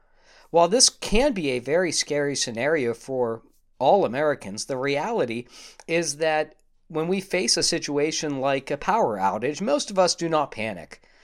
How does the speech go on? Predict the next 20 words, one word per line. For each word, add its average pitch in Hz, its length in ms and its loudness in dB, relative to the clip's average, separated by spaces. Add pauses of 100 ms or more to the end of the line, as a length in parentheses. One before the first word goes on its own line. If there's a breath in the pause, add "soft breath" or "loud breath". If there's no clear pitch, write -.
(240 soft breath)
Why 180 160 4
don't 226 160 4
we 202 100 -2
panic? 190 540 -6 (320 soft breath)
Because 247 340 2
we've 220 220 -2
been 214 180 6
through 202 380 2
that 180 200 4
exact 175 380 0
scenario 180 500 4
before, 190 480 -2
and 110 120 -4
so 185 120 0
we 180 140 2
know 185 240 4
how 175 160 0
to 165 100 2
be 151 180 -6
prepared. 120 540 -4